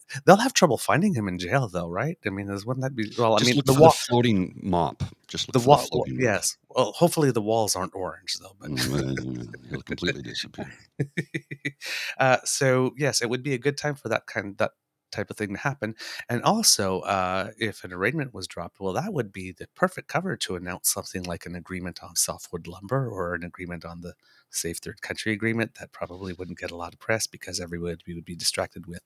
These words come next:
Speaker 1: the, "Ooh, arraignment." Because you
Speaker 2: Well,
Speaker 1: know that Republicans would just lose their fucking minds.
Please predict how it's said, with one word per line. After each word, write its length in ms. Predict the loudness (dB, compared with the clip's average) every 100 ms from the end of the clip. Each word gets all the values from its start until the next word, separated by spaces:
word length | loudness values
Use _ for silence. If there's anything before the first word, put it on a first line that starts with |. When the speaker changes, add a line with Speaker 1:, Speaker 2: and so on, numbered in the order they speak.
| -10
Speaker 1:
the, 140 | -10 -8 -14 -4 2
"Ooh, 200 | 2 4
arraignment." 320 | 0 0 -2 -8 _ _ _ -20 -18
Because 220 | -2 2 4
you 60 |
Speaker 2:
Well, 80 | 6
Speaker 1:
know 140 | 4
that 200 | 2 -4 -8 -8 -2
Republicans 460 | 0 0 -4 -6
would 100 | -8
just 160 | -12 -12
lose 460 | -10 -4 -4 -2 -6
their 220 | -10 -18 _
fucking 680 | -20 -20 -14 -14 -14 -18 -18 -20
minds. 420 | -20 -12 -6